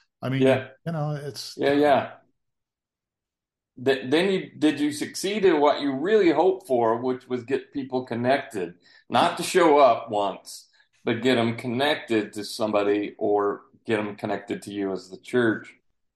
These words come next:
Speaker 2: Um, we did a, we did a, a, a podcast about micro content, um,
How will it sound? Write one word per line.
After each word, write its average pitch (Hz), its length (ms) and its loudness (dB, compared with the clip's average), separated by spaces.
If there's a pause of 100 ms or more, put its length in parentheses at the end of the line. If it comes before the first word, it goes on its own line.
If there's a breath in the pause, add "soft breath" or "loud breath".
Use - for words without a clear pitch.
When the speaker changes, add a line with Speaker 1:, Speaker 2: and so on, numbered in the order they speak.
(120)
Speaker 2:
Um, 98 480 2
we 127 160 -2
did 190 220 4
a, 123 280 4
we 143 140 -2
did 147 280 2
a, 127 120 4
a, 110 460 0 (420)
a 98 460 -6 (1120)
podcast 123 800 2 (140)
about 110 840 4
micro 120 380 -2
content, 87 580 -6 (760)
um, 90 680 -2